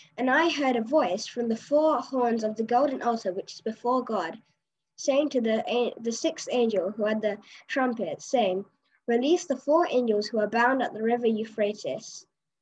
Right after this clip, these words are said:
who are bound at the river Euphrates." So the four angels who had been prepared,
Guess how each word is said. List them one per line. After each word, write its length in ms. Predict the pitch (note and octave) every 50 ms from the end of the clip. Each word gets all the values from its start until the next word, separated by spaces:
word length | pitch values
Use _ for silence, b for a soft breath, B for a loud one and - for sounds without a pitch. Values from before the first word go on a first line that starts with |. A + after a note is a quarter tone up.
| _ _ _
who 80 | A#3 A3+
are 60 | G#3+
bound 280 | B3 B3+ C4+ C#4+ C#4+
at 120 | B3+ A3 -
the 80 | A3+
river 220 | A#3 A#3 A3+ A3 A3
Euphrates." 920 | G#3 G#3 A3 - - A3 G3 G3+ G3+ - - - A3 A3 - - - - _ _ _ _ _ _ _ _ _ _ _ _ _ _ _ _ _ _ _ _ _ _ _ _ _ _ _
So 140 | - - C4+
the 140 | B3 B3+ B3
four 260 | - - F4+ G4+ - -
angels 520 | C#4+ C#4 C4 C4 A#3 G#3 G3 G3 G#3 - - B B B B -
who 80 | A#3+
had 120 | A#3 A#3 A3+
been 180 | A#3+ A#3+ A#3 A#3
prepared, 640 | B3 A3+ - - C4+ C#4+ D4 C#4+ - - -